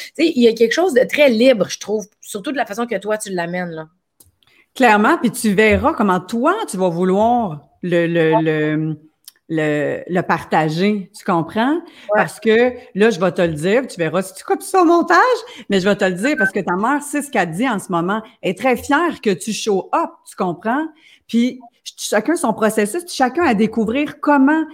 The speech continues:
Speaker 2: C'est comme si elle me fait encore, tu sais, arrête, c'est fini le cachage, c'est fini. La médiumnité, pour moi, ça fait partie de la vie. Ça fait partie, comme ce Wi-Fi-là fait partie de toi. Plus on est en résistance contre quelque chose, puis j'en sais quelque <laughs> chose,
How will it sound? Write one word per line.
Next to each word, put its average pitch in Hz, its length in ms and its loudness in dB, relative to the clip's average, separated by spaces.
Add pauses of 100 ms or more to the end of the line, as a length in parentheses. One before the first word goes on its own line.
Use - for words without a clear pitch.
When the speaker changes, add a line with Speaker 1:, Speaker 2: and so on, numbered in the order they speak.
(140)
Speaker 2:
C'est 214 140 -4
comme 254 160 0
si 254 100 -4
elle 254 120 0
me 233 40 -2
fait 269 120 0
encore, 277 480 0
tu 285 60 -14
sais, 294 200 -2
arrête, 214 300 2 (100)
c'est - 160 -4
fini 277 300 4
le 277 80 -2
cachage, 226 720 -4 (180)
c'est - 240 -4
fini. 247 600 2 (560)
La 196 100 2
médiumnité, 226 460 2
pour 214 140 0
moi, 226 140 2
ça 254 120 -6
fait 180 100 0
partie 214 440 -4
de 190 100 -4
la 175 160 2
vie. 196 400 -4 (200)
Ça 220 200 0
fait 254 100 2
partie, 330 680 0 (320)
comme 269 320 4 (300)
ce - 160 -2
Wi-Fi-là 254 560 2
fait 254 240 -2
partie 294 520 -2
de - 40 -20
toi. 262 320 2 (300)
Plus 311 100 2
on 370 80 4
est 311 180 4
en 262 120 6
résistance 269 540 2
contre 233 200 0
quelque 220 220 -2
chose, 294 280 0 (380)
puis 175 140 -8
j'en 170 180 -2
sais 180 140 -4
quelque 180 280 0
<laughs> - 0 -
chose, 247 440 2